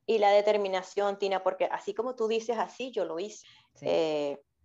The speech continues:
Speaker 1: y los expertos dicen que la autoeducación es la que te va a hacer rico, no es la educación formal,
Speaker 2: Así
Speaker 1: es tu
Speaker 2: es.
Speaker 1: autoeducación.
Speaker 2: Así
Speaker 1: Entonces,
Speaker 2: es.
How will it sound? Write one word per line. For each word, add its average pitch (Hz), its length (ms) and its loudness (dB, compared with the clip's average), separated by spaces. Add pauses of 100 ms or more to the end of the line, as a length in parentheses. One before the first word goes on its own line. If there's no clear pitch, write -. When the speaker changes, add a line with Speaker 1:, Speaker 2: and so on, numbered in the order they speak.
(300)
Speaker 1:
y 226 120 2
los 220 140 4
expertos 214 560 2
dicen 254 360 -4 (320)
que 190 140 0
la 180 140 4
autoeducación 180 920 0 (300)
es 165 180 -4
la 214 120 -4
que - 100 -8
te 196 100 -6
va 156 60 -2
a 147 40 -8
hacer 185 280 -2
rico, - 440 -8
no 175 180 -6
es 160 80 -6
la 196 80 4
educación 214 420 -2
formal, 165 360 -4
Speaker 2:
Así 175 180 0
Speaker 1:
es 156 80 -2
tu 208 60 4
Speaker 2:
es. 202 120 -2
Speaker 1:
autoeducación. 285 920 -2 (420)
Speaker 2:
Así 214 100 -2
Speaker 1:
Entonces, 233 380 2
Speaker 2:
es. 339 120 -4